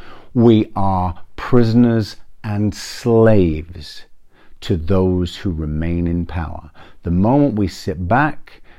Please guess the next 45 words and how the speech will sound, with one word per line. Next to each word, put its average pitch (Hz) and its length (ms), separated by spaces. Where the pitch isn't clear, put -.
and 117 80
say, 185 140
"I 185 100
choose 180 240
nothing," 104 420
it's - 240
all 110 420
good. 80 340
It's - 240
all 113 220
part 156 420
of 143 140
the 139 80
picture. - 440
And 160 140
whilst 165 400
I 131 100
may 139 360
say, - 260
I 135 60
might 120 360
say, 110 340
"Well, 196 240
I 110 80
like 104 380
this 95 200
and 104 80
I 92 60
like 95 360
that," 127 300
but - 200
everything 127 480
has 104 200
its - 140
place, - 580
then 131 280
we 123 120
understand 101 600
the 90 40
truth. - 340
Then 123 220
we 120 80
see 123 320
the 107 100
truth, - 520